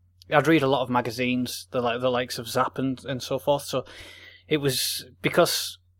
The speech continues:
at that age I wasn't really selling on games, and I'd play them, and it was always an excuse to go back. And it was, like, two or three months later, you go, "Ooh," and, and sort of load the cart up to try and do something.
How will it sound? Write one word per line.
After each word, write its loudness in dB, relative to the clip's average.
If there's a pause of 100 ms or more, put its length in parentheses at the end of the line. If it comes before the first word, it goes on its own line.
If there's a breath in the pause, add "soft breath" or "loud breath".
(400)
at 4
that 6
age 8
I 6
wasn't 4
really 2
selling 2
on 6
games, 2
and -2
I'd -2
play 8
them, 8
and 4
it -2
was -6
always 2
an -6
excuse -4
to -6
go -2
back. 8
And 6
it 2
was, -6
like, 4
two 6
or 10
three 4
months 0
later, 4
you 0
go, 10
"Ooh," 10
and, 4
and 2
sort 4
of 4
load 10
the -2
cart 6
up -4
to -14
try 2
and -4
do 2
something. -6